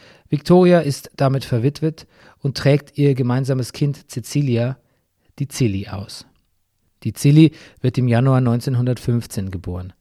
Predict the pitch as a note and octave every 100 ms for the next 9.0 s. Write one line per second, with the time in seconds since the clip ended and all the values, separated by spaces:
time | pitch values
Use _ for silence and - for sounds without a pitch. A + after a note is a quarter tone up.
0 | _ _ _ - B2+ E3 C#3 - A#2 C3
1 | D3 - - - - C#3+ C#3+ E3+ C#3 C#3
2 | C#3+ C3+ D3 D#3+ E3 A#2 A2 - - A#2+
3 | B2+ B2 - _ - _ - A#2 A#2+ B2+
4 | C3 C3 B2+ - B2+ C#3 C3 G#2 G2 -
5 | G#2 _ _ _ - - _ - D#3 E3
6 | F3 E3+ - - D#3 F3+ A3 - F#3 -
7 | D#3 C#3 C#3+ B2+ C3 D#3 C#3 D3 D3+ -
8 | C3+ B2+ - B2+ C3+ - A2 G#2 -